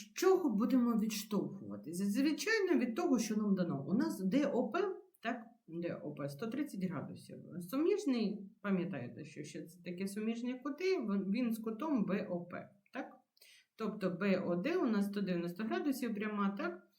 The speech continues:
І ось у нас цей кутик і цей кутик, вони, а, суміжні. Так? Так. Це треба записати. Так, пишемо. Кут Д О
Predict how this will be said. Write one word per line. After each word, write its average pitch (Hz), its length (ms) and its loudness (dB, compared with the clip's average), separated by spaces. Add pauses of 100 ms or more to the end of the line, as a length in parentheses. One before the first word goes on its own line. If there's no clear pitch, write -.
(260)
І 254 60 -10
ось 208 220 0
у 190 40 0
нас 175 240 0
цей 381 200 -2
кутик 190 400 -4
і 185 80 -4
цей 302 300 -8
кутик, 185 460 -6
вони, 220 540 -2
а, 175 360 0 (120)
суміжні. 180 600 -2 (420)
Так? - 360 -4 (560)
Так. 143 300 -8 (380)
Це - 260 -4
треба 196 240 2
записати. - 600 -8 (320)
Так, - 360 -4
пишемо. 147 460 -4 (600)
Кут 254 880 0 (640)
Д 247 500 -2 (500)
О 180 380 -4